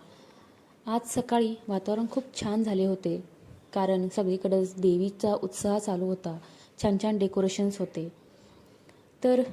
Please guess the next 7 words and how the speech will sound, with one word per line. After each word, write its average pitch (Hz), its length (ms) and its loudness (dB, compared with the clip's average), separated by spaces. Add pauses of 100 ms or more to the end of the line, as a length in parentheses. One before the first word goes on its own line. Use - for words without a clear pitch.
(320)
आज 214 260 0
सकाळची 214 440 -2
सुरुवात 202 360 2
होते 196 480 -2
मम्मीच्या 196 640 0
राजगिऱ्याची 180 600 -2
पेजपासनं, 175 680 -6